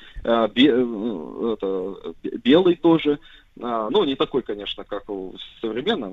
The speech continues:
вот эти с фатой, вот с платья. Вот они такие были красивые, э, на-, э,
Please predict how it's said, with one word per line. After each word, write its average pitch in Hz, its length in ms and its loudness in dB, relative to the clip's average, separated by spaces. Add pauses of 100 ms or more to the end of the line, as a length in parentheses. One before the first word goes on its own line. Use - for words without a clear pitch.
вот 92 160 -10
эти - 160 -8
с - 140 -16
фатой, 165 440 2
вот 104 160 -10
с - 80 -20
платья. 98 440 -4 (280)
Вот - 160 -10
они 160 140 -2
такие 170 260 2
были 117 200 -2
красивые, 156 760 0
э, 104 440 -4 (240)
на-, 110 160 -8 (280)
э, 90 560 -8